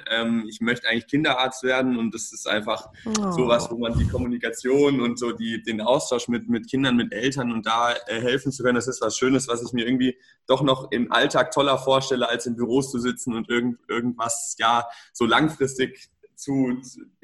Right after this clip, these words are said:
Speaker 1: ja, zu überlegen, sag ich mal. Ich würde es gern verknüpfen auch, auf jeden Fall mir irgendwas überlegen, aber erstmal die klinische Erfahrung sammeln und immer weiter aktiv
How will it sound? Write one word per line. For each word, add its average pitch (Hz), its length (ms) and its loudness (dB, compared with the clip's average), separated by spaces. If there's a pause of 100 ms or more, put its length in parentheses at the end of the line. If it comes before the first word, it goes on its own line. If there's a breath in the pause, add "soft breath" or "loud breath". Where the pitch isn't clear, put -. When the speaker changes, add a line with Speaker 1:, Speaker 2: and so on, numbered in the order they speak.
(120)
Speaker 1:
ja, 131 180 -2
zu 139 140 -2
überlegen, 131 540 4
sag 117 200 0
ich 120 100 -6
mal. 131 320 0 (200 loud breath)
Ich 123 160 -4
würde 139 160 2
es - 80 -4
gern 131 180 2
verknüpfen 147 540 0
auch, 143 420 0 (240)
auf 123 160 0
jeden 135 200 2
Fall 135 180 4
mir 131 160 6
irgendwas 131 340 2
überlegen, 123 480 2
aber 113 180 -2
erstmal 120 340 0
die 110 120 -6
klinische 123 300 -2
Erfahrung 117 380 -2
sammeln 123 340 -2
und 117 220 -4 (100)
immer 127 260 0
weiter 120 540 0
aktiv - 440 -8